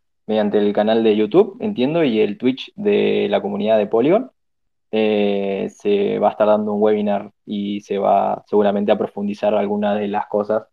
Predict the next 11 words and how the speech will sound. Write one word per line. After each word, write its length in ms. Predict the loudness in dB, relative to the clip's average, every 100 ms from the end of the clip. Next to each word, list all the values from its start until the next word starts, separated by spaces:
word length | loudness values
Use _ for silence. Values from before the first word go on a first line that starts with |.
| _ _
de 100 | -6
los 140 | -6 -2
topics 320 | -2 -2 -6 _
que 200 | -8 -6
tocamos 580 | -2 0 0 -4 -8 -10
acá 300 | -6 -6 -8 _ _ _
en 120 | -2
este 140 | -2 0
espacio, 320 | 0 0 -8
así 180 | -10 -4
que 240 | -4